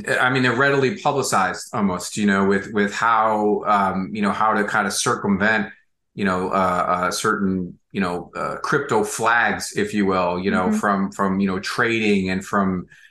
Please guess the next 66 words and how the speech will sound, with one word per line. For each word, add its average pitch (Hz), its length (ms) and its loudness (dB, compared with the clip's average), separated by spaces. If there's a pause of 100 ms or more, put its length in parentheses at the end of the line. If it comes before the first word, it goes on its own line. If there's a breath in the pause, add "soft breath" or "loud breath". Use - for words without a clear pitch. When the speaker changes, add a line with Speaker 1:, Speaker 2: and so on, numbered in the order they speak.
(160 soft breath)
Speaker 1:
you 110 140 -2
know, 104 140 2
so, 127 220 0
and, 131 160 2
and 147 200 2
there's 147 160 2
not 156 180 2
much, 117 340 0
you 123 60 -4
know, 110 100 -2
we, 107 120 0
we 107 120 -2
mentioned 110 320 -2
this 104 200 0
already, 104 360 0
you 104 120 -2
know, 104 100 2
so 101 140 -2
there, 110 160 0
there, 113 180 0
there, 110 160 2
there's 107 220 0
not 120 260 2
many 156 240 2
of 113 80 2
those 107 200 2
loopholes, 104 440 -2
but 98 140 0
I 107 100 0
think, - 340 -4 (380 soft breath)
you - 80 -4
know, 107 200 2
it 107 200 -2
starts 139 460 0
there 135 380 4
with, 110 260 0
with 104 200 -2
just 113 220 0
the 104 100 -2
thought 120 380 2
that, 104 180 2
wow, 117 280 2
this 123 180 -6
is 117 100 -6
kinda 110 440 0
like, 104 260 -2
you 127 80 -6
don't 143 40 0
wanna - 100 2
say - 100 0
easy, 113 400 0
but, 101 320 0 (360 loud breath)
you 107 100 -2
know, 101 160 2
look 117 120 -2
at 127 80 0
how 117 140 2
often 117 380 0
this, 101 360 -4
this 98 200 -8
does 101 240 0
happen. 95 640 -2
Um, 101 500 0
and 120 100 -2
I 139 100 2
think, 202 360 -2